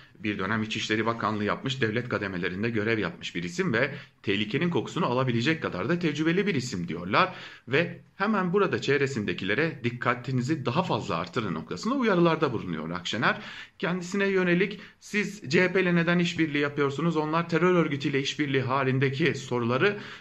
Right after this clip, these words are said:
e, kısa yollarla savuşturduktan sonra ve çevrede giderek kalabalığın arttığını gördükten sonra Akşener esnaf ziyareti yapmaktan vazgeçiyor. Ve bu esnaf ziyaretini yapmasında,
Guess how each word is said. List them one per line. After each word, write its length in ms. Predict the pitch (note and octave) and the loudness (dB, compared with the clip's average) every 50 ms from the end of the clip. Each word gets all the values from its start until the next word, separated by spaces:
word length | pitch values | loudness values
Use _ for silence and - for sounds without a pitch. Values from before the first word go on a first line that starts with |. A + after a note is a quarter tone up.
| - | -4
e, 360 | - F2+ F2+ F2 D#2 D#2 D2+ - - - - - - - - _ _ | -2 0 0 0 -2 -4 -6 -8 -10 -12 -12 -14 -16 -18 -20 _ _
kısa 440 | - C#3 C3 C3 E3+ G#3+ F#3+ C#3 G2+ G#2+ | -4 -4 -2 2 4 4 4 2 0 0
yollarla 400 | G#2 G#2+ G#2 F#2+ F2+ F2+ E2+ F2 | 0 0 2 0 0 -2 -2 -4
savuşturduktan 800 | - - G#2 A2 A2 - - A#2+ A#2 B2 A#2 A#2 - E3 E3 D#3+ | -2 0 0 0 0 -2 -4 -4 -4 -4 -4 -2 0 0 0 0
sonra 600 | - - - F#2 F#2 F2+ G2+ D3 F#3+ G3 - - - - - _ - | -2 -2 -2 -2 -2 0 2 2 2 0 -2 -6 -14 -18 -8 _ -4
ve 100 | G2+ - | -2 0
çevrede 640 | - G#2+ F#2 F#2 G#2+ A2 A2+ C3 C#3 G#2 - - - - - | 2 2 2 2 2 0 0 0 0 -2 -4 -8 -12 -12 -8
giderek 460 | A#2 A#2 C3 E3 E3+ D3+ C3 - - | -4 0 4 4 6 4 4 2 -2
kalabalığın 460 | A2 G#2 G#2 G2 A2 A2 A#2+ C3 A#2+ | -2 -2 0 0 2 2 2 2 4
arttığını 420 | G2+ G2 G#2 - - - A2+ B2+ A2+ | 2 0 0 -2 -2 -2 0 0 0
gördükten 580 | - G#2 G#2 G2+ G#2 G#2+ G#2 - F3 F#3+ F#3+ | 0 0 -2 -2 -4 -6 -4 0 2 2 2
sonra 400 | F3 F3 G2 F#2+ C3+ F#3 G3 - - - - _ _ _ - | 2 0 -2 -2 0 -2 -2 -4 -8 -18 -20 _ _ _ 0
Akşener 600 | G3+ C4 - - - A2+ G2+ B2 E3 F#3 - - - - _ - | 0 0 2 0 -2 0 2 2 2 0 0 -4 -16 -16 _ -2
esnaf 440 | - G3 F#3+ - - A3 A3 G#3+ G#3+ | -2 -2 0 0 2 4 4 4 2
ziyareti 420 | G#3+ B2 A2+ G2 F2+ F2 F2 - | 2 2 2 2 2 0 0 0
yapmaktan 560 | C3 D#3+ D#3+ C3 G2+ F#2+ - - F3+ G3+ G3 | 0 0 2 0 -2 -2 0 0 2 2 4
vazgeçiyor. 640 | E3+ A#2+ - - - - - - - C#2 - - - _ _ _ _ _ _ _ _ _ _ _ - | 4 2 2 0 -6 -8 -8 -6 -6 -6 -8 -8 -14 _ _ _ _ _ _ _ _ _ _ _ 0
Ve 140 | A#2+ F#2+ - - - - - | 0 0 0 -2 -12 -16 -10
bu 240 | - D#3 A#3+ A3+ - - | -4 -2 -2 -2 0 -2
esnaf 340 | C#3+ C3+ - G3 G3+ G#3 G3+ | -2 -2 2 2 2 2 2
ziyaretini 600 | D3 D3 D3 C#3+ C#3+ D3 C#3+ - D#3+ D#3 C3 G#2+ - | 0 2 2 4 4 2 2 0 -2 -2 -2 -2 -2
yapmasında, 760 | G2 A2 A#2+ A#2+ A#2+ C3 B2 B2 - - C3+ C#3 C#3 C3 | 0 0 0 0 0 -2 -4 -4 -2 -4 -2 0 0 0